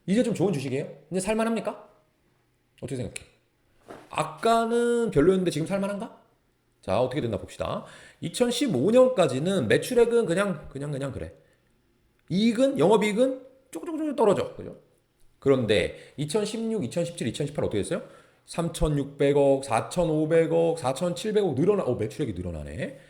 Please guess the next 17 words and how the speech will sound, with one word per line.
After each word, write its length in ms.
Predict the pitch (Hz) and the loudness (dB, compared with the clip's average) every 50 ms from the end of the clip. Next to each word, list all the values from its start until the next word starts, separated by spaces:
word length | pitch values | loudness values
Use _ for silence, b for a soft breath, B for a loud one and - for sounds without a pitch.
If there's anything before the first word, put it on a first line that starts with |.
| B B | B B
영업이익률 420 | 113 127 165 202 175 185 175 165 117 | 2 2 4 4 4 2 2 2 0
어떻게 220 | 98 - 107 101 | 0 0 -2 -2
됐어? 120 | 92 - 175 | -2 -2 -4
이 200 | - 151 185 - | -4 -4 -4 -4
프로밖에 560 | - 202 190 196 175 160 160 - - - 160 | -4 -4 -2 0 0 -2 -2 -4 -4 -4 -4
안 120 | 127 110 | -2 -2
되는 300 | 113 147 143 139 131 117 | -2 -2 -4 -2 -4 -6
애가 460 | 110 107 - 175 185 180 135 92 B B B B B B | -6 -4 -2 0 0 0 -2 -4 B B B B B B
칠 400 | - - - 269 269 269 - - - | -10 -4 -2 -2 -2 -4 -6 -12 -10
프로, 260 | - 180 196 185 - | -4 0 2 2 2
구 320 | - - 160 156 - - - | 2 -2 -4 -4 -6 -12 -10
프로, 220 | - 220 196 175 | -6 -2 -2 -2
십이 280 | 156 - - 220 240 240 | -2 -2 -4 -4 -6 -4
프로. 220 | - 139 104 B B B B B | -2 -4 -4 B B B B B
매출액이 600 | - 98 117 127 123 - - 165 160 151 147 143 | 0 0 0 0 -2 -4 -4 -2 -2 -2 -2 -4
늘고 580 | 113 98 90 95 95 98 147 214 285 B B B B B B - | -4 -4 -4 -4 -4 -4 -4 -4 -4 B B B B B B -2
영업이익이 840 | 113 123 156 180 190 185 151 175 175 170 156 - 208 247 254 - | 0 2 4 2 2 2 0 -2 -4 -4 -4 -4 -6 -6 -6 -8